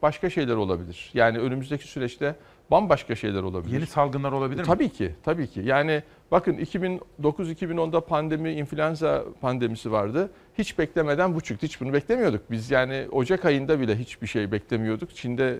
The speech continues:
Speaker 1: vakalar
Speaker 2: Peki.
Speaker 1: çıkmış olmasına rağmen. Dolayısıyla hazırlıksız yakalanmamak, fenersiz yakalanmamak
Speaker 2: Anladım.
Speaker 1: gerekiyor.
Speaker 2: Hazırlık yapacağız.
Speaker 1: Evet.
Speaker 2: Şimdi bir de hocamıza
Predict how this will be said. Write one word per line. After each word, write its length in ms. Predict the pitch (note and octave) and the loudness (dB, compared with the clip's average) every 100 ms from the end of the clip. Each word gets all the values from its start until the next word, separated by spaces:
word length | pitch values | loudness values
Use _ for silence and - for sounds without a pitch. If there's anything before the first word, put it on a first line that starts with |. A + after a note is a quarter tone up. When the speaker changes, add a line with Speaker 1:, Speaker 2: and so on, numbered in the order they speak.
| - | -6
Speaker 1:
vakalar 460 | A2 A2 - A2+ | -4 -2 0 -2
Speaker 2:
Peki. 80 | B2 | -4
Speaker 1:
çıkmış 220 | - A#2+ | -8 -6
olmasına 360 | A2 G#2+ G#2 B2+ | -4 -4 -6 -2
rağmen. 300 | G#2+ G2+ G2 | -2 -2 0
Dolayısıyla 680 | C#3 G#3 C#4+ - C4 G3 A#3+ - - | 2 4 2 0 2 2 0 -8 -20
hazırlıksız 720 | - E3 E3 G3 F#3 - B3+ F#3+ | 0 4 6 4 2 -2 0 2
yakalanmamak, 760 | F3 G3 F#3 F3+ B2+ E2+ - | 4 6 6 6 4 4 0
fenersiz 520 | C#3 D3+ E3+ E3 G#3 | 2 4 4 2 -2
yakalanmamak 520 | F3 D#3+ D#3 D#3+ C3 G#2 | 0 2 4 4 4 2
Speaker 2:
Anladım. 140 | F2 | 0
Speaker 1:
gerekiyor. 400 | G2+ F2+ - G#2+ - | -4 -6 -6 -10 0
Speaker 2:
Hazırlık 380 | C3 A#2+ B2+ | 2 4 0
yapacağız. 440 | A#2 - - F2+ - - | -2 -4 -8 -10 -12 -8
Speaker 1:
Evet. 180 | G2 F2+ - _ | -8 -8 -18 _
Speaker 2:
Şimdi 200 | - C4 | -8 0
bir 80 | E3+ | 6
de 100 | A#3 | 6
hocamıza 840 | - F#3 G3 G3+ D#3+ G3 A#3 - | 6 4 6 4 6 8 8 4